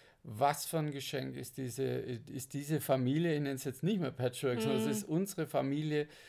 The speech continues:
Speaker 1: mit all dem, was dazugehört, sag ich, wow, super, also, äh,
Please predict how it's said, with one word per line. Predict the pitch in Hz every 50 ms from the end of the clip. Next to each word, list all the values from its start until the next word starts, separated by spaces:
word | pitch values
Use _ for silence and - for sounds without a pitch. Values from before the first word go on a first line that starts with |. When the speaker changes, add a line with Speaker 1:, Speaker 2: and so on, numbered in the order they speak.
| - - - - _
Speaker 1:
mit | _ 131 143 147 147 139
all | 131 139 147 139
dem, | 143 135
was | 127 131 127 -
dazugehört, | 143 127 - - 139 131 120 120 123 123 123 120 120 113
sag | - 123 117 110
ich, | 107 104 104
wow, | 107 110 113 113 113
super, | 104 - - 123 - - 107 101
also, | 101 98 101 104 - 117 113 113 110 107 110 - - - - -
äh, | - - 127 127 - - - - _ _ _ _ _ _ _ _ - - 117 92